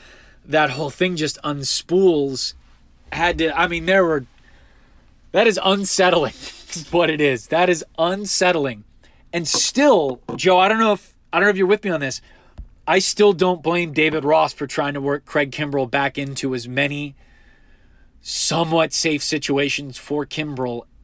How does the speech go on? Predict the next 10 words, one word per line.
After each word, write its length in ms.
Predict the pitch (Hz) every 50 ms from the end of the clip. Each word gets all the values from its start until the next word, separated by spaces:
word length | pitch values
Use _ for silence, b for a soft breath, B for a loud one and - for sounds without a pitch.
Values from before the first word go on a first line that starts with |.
| - _ _ _ _ _ -
as, 300 | 135 139 143 147 139 -
and 160 | - 180 180
I 60 | 190 180
said 240 | - 214 180 143
safe 420 | - - - 220 196 156 127 - -
too, 220 | - 185 180 143
not 260 | 127 143 156 - -
save, 480 | - - - 214 202 175 143 131 120 - b b b b b b b -
but 140 | - 151 -
safe 520 | - - - - 196 196 196 - - -